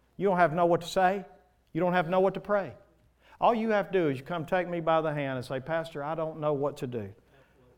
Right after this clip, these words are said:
but I know I need Jesus. I know I need to be saved."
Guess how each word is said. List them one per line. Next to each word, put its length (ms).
but 140
I 140
know 560
I 180
need 320
Jesus. 640
I 140
know 320
I 80
need 200
to 60
be 140
saved." 580